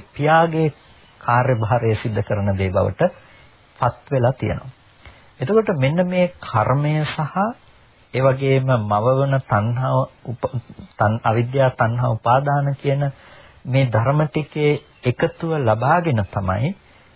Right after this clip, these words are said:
කෙනෙක් ප්‍රතිසන්දි වශයෙන් දැස ගන්නවා, ප්‍රතිසන්දි වශයෙන් උපදිනවා කියන එක සිද්ධ වෙන්නේ. එතකොට ප්‍රතිසන්දි වශයෙන් උපදිනකොට මේ අංගපසංග ඔක්කොම හැදිලා එකපාර එහෙම කෙනෙක් ඇවිල්ලා මිනිස්සෙක් උපදිනව නෙමෙයි.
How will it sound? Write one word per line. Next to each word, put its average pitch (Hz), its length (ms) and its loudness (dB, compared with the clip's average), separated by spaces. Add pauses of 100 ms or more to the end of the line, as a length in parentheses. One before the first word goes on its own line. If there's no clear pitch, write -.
(140)
කෙනෙක් 143 340 0
ප්‍රතිසන්දි 139 680 -2
වශයෙන් 139 580 -2
දැස - 220 -2
ගන්නවා, 127 500 0
ප්‍රතිසන්දි 123 580 -2
වශයෙන් 123 480 -2
උපදිනවා 135 480 0
කියන 120 240 -4
එක 117 160 -4
සිද්ධ 95 260 -4
වෙන්නේ. - 280 -12 (920)
එතකොට 202 380 2
ප්‍රතිසන්දි 165 600 -2
වශයෙන් 165 520 0
උපදිනකොට 131 840 0 (760)
මේ 127 220 0
අංගපසංග 123 600 0
ඔක්කොම 117 600 0
හැදිලා 107 640 0
එකපාර 110 640 0
එහෙම 113 240 0
කෙනෙක් 110 320 -4
ඇවිල්ලා 110 300 -2
මිනිස්සෙක් 107 500 -2
උපදිනව 107 380 -4
නෙමෙයි. 101 280 -2